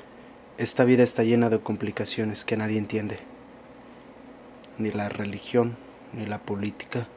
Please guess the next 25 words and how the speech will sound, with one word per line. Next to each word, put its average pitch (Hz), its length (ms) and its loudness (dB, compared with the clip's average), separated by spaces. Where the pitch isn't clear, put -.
ni 107 80 -2
el 110 80 0
mundo 107 260 0
entero. 107 400 -4
Pueden 117 280 6
matarte 113 580 0
y 113 40 -4
a 110 40 -2
nadie 110 260 -2
le 107 60 -4
importa. - 380 -8
Hasta 107 320 -2
que 110 120 -4
no 107 160 -2
haces - 380 -2
algo 101 360 -4
malo. 107 320 -2
Hasta 107 260 -4
que - 100 -6
no 113 140 2
saben 110 340 0
que 107 160 -6
les 107 180 -2
estás - 320 -2
afectando. 110 540 -4